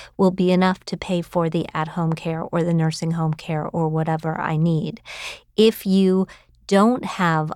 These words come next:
a lot in assets, um, and you think you won't be able to continue to pay the premiums on a long-term care policy, it doesn't make sense to get into it in the first place. And so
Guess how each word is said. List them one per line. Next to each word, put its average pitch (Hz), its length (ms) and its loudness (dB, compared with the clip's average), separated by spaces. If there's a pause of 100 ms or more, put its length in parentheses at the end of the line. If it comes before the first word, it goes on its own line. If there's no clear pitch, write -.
a 185 100 0
lot 165 460 0
in 160 140 -2
assets, - 840 -6 (380)
um, 165 400 2
and 170 160 2
you 170 80 2
think 196 380 0
you 180 100 0
won't 175 360 0
be 170 180 -2
able 170 260 -2
to 156 520 -2 (200)
continue 170 540 0
to 156 120 -2
pay - 360 -2
the 165 100 -2
premiums 196 640 2
on 165 120 -2
a 165 80 -2
long-term 165 520 -4
care 165 240 -8
policy, - 600 -8 (340)
it 180 120 -2
doesn't 175 360 0
make 156 180 -2
sense 165 360 -6
to 175 120 -6
get 156 240 0
into 160 420 0
it - 180 -4 (260)
in 165 180 2
the 151 80 -4
first - 400 -6
place. - 380 -8 (100)
And 175 160 2
so 165 340 0